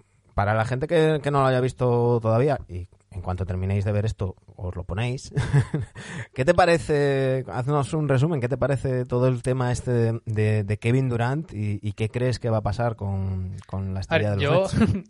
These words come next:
Speaker 1: <laughs> empiezo a estar cansado porque con la tontería un poco de todo lo que pasó hace mes y medio,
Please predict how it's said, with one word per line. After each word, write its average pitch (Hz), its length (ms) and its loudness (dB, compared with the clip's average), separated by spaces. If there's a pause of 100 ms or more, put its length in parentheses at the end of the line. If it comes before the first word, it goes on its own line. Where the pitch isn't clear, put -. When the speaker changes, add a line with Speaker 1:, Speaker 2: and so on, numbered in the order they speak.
Speaker 1:
<laughs> - 120 -20
empiezo 147 240 2
a - 20 8
estar 202 240 4
cansado 156 480 2
porque 147 260 -2
con 131 140 -4
la 123 200 -4 (280)
tontería 143 560 0
un 160 80 -2
poco 165 220 0
de 147 120 2
todo 143 220 -2
lo 143 140 -2
que 143 100 -4
pasó 135 320 -4
hace 135 240 -4
mes 131 300 -4
y 143 60 -4
medio, 135 360 -2